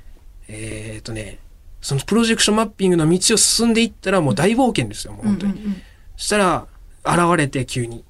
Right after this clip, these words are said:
Speaker 2: うん。
Speaker 1: そのお店もプロジェクションマッピングもちろんされてて、
Speaker 2: うん。
Speaker 1: 入って、
Speaker 2: うん。
Speaker 1: お茶が、二、三種類ぐらいのお茶を選んで飲めるのよ。
Speaker 2: うん。
Speaker 1: 日本は、日本のね、
Speaker 2: うん。
Speaker 1: 緑茶とかを。
Speaker 2: うん。
Speaker 1: で、茶葉選んで、
Speaker 2: うん。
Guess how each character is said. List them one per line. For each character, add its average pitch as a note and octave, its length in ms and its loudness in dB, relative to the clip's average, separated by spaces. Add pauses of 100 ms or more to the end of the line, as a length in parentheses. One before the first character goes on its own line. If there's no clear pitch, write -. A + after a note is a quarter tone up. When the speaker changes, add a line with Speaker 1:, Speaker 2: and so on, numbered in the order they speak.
Speaker 2:
う G#3+ 60 -4
ん。 F3+ 140 -6 (360)
Speaker 1:
そ - 160 0
の A3+ 380 2
お F#3+ 60 4
店 A#3 240 4
も C4+ 320 2 (100)
プ - 80 -4
ロ D#3 100 4
ジ D3+ 80 4
ェ C#3 40 2
ク - 40 0
シ - 80 2
ョ - 20 4
ン C#3+ 40 4
マ C#3+ 60 2
ッ - 20 -8
ピ C3+ 100 -6
ン B2 40 -2
グ B2 60 2
も C#3 80 2
ち - 80 0
ろ C3+ 60 2
ん - 20 2
さ C#3+ 140 2
れ D3 80 2
て - 120 -8
て、 F3+ 300 2
Speaker 2:
う G3+ 40 -4
ん。 F3 120 -6 (760)
Speaker 1:
入 E3 200 0
っ E3 80 -4 (200)
て、 E3+ 180 2
Speaker 2:
う G#3 40 2
ん。 G3 100 2
Speaker 1:
お E3 80 2
茶 A#3 180 2
が、 G#3+ 220 2 (200)
二、 F#3 280 4
三 F#3 180 4
種 F#3 140 4
類 F3 60 4
ぐ E3 60 4
ら D3 60 2
い - 20 2
の B2+ 80 2
お B2+ 40 0
茶 C3+ 220 2
を E3 240 2 (200)
選 D3+ 180 2
ん D3+ 40 2
で C3+ 80 4
飲 C#3 140 4
め D#3 120 4
る B2 120 2
の G2 80 -10
よ。 - 80 -12
Speaker 2:
う G#3 40 0
ん。 F3+ 140 -2 (320)
Speaker 1:
日 C#3 100 2
本 A#2+ 320 0 (400)
は、 B2+ 240 -4 (340)
日 B2+ 100 -2
本 B2 140 0
の A#2+ 100 -2
ね、 - 180 0
Speaker 2:
う G#3 40 0
ん。 - 20 2
Speaker 1:
緑 - 200 -2
茶 - 160 -6
と - 120 -8
か F#3+ 120 0
を。 F3 40 -10
Speaker 2:
う - 20 -10
ん。 - 60 -16 (540)
Speaker 1:
で、 C#3 80 -2
茶 D3+ 160 2
葉 B2 100 0
選 A#2+ 240 2
ん A2 120 -4
で、 C3 240 -2
Speaker 2:
う - 20 0
ん。 G3 180 -2